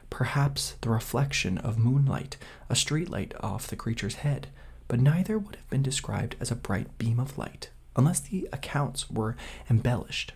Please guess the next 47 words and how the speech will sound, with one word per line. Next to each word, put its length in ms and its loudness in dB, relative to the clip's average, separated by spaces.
which 360 2
I'm 180 4
not 200 4
ruling 320 6
out, 300 0
but 100 2
I 80 6
can't 240 2
exactly 400 2
prove 400 4
or 40 2
make 320 0
a 80 2
case 360 -4
for. 340 -10
Van 220 8
Meter 280 6
was 160 2
a 60 4
mining 400 4
town, 280 -4
so 280 0
at 100 2
first 300 0
the 100 4
idea 240 6
of 60 4
a 60 4
mining 340 4
helmet 340 0
being 340 2
the 80 -2
source 340 2
seemed 420 2
likely, 480 -2
but 140 -4
because 300 -2
the 120 0
creature 320 -2
was 160 2
fired 520 2
upon 300 -2
in 120 -4
several 440 0
accounts, 540 0
the 120 4
idea 540 2